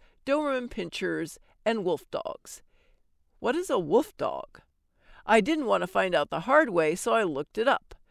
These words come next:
The wolf dog is what you get when you breed a domestic dog with a wolf. Really.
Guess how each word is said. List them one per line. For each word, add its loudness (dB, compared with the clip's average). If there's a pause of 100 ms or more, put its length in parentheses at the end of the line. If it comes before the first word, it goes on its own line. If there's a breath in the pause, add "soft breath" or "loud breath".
(280 soft breath)
The -2
wolf 0
dog 4
is -6
what -2
you -4
get 0
when -4
you -2
breed -2
a 0
domestic -4
dog 0
with -6
a 2
wolf. -8 (640)
Really. -2